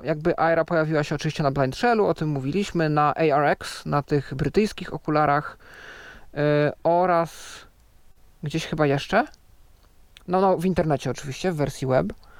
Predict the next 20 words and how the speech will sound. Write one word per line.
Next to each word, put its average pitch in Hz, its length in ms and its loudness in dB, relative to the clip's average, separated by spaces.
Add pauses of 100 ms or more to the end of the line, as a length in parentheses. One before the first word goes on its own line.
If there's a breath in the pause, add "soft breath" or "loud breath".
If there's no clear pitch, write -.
(680 loud breath)
Yy, 156 180 0
i 202 60 4
zostało 240 380 2
zadane 220 460 0
w - 260 -20
którymś 254 340 0
z - 40 -8
podcastów, - 540 -2
chyba 175 180 2
w 165 300 -12
Mosen 151 260 0
at 139 120 -2
Large, 139 240 2 (1000)
pytanie, 170 360 2
co 175 180 2
z - 180 -8
Envision 185 440 2 (100)
Glasses? 151 640 0 (640 soft breath)
Yy, 175 260 2 (140)
i 254 460 0